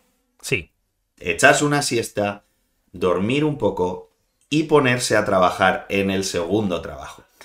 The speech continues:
Speaker 2: Entonces,
Speaker 1: Ajá.
Speaker 2: puede ser que este, este artículo, al menos para España, no digo
Speaker 1: Ujú.
Speaker 2: la siesta como fenómeno mundial, pero para España puede tener mucho sentido.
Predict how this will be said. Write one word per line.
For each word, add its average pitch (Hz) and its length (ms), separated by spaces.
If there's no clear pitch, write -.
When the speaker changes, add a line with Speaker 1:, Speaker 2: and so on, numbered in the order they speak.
Speaker 2:
Entonces, 127 400
Speaker 1:
Ajá. - 80
Speaker 2:
puede 147 320
ser 147 400
que - 400
este, 101 680
este 101 400
artículo, 101 500
al 87 100
menos 113 300
para 131 260
España, 123 680
no 95 180
digo 101 200
Speaker 1:
Ujú. 98 60
Speaker 2:
la 92 120
siesta 95 680
como 90 440
fenómeno 95 600
mundial, 92 560
pero 98 220
para 131 180
España 139 520
puede 110 160
tener 104 200
mucho 104 300
sentido. 147 440